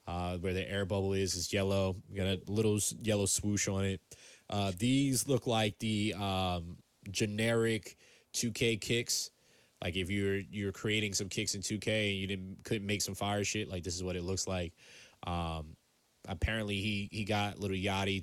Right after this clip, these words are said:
to, uh, to wear them. Uh, that says enough to me. Um, but, uh, I mean, I know a lot of people enjoy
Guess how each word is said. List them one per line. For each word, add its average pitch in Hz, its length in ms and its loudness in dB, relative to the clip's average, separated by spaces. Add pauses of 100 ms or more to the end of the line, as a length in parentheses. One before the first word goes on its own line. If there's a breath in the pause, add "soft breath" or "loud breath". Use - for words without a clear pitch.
(100)
to, 95 440 0
uh, 87 500 0 (560 loud breath)
to 110 120 4
wear 101 260 6
them. 98 340 2 (380)
Uh, 87 280 -4
that 92 180 -2
says 87 220 0
enough 87 280 -2
to - 80 -8
me. 90 360 -2 (420 loud breath)
Um, 87 480 -2 (180)
but, 110 300 6
uh, 92 420 2 (640)
I 80 40 -12
mean, 85 180 -4
I 82 60 -4
know 87 140 -2
a - 20 0
lot 87 160 -2
of 82 60 -6
people 87 320 -2
enjoy 92 440 -2